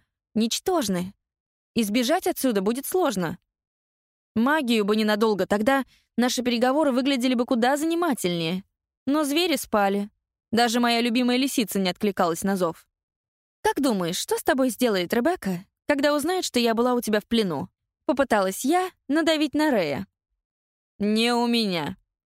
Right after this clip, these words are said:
у бургомистра. К тому же Бекки обрадуется, если с ее сестры снимут обвинение,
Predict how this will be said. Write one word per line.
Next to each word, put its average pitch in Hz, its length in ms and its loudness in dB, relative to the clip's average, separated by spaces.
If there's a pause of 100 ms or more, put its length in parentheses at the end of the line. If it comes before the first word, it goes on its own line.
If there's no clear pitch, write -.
(100)
у 226 180 2
бургомистра. 214 880 -2 (300)
К - 20 -8
тому 233 300 2
же 254 100 2
Бекки 240 380 0
обрадуется, 208 800 2
если 190 420 0
с - 160 -6
ее 208 220 0
сестры 247 480 -2
снимут 262 400 -2
обвинение, 196 720 -2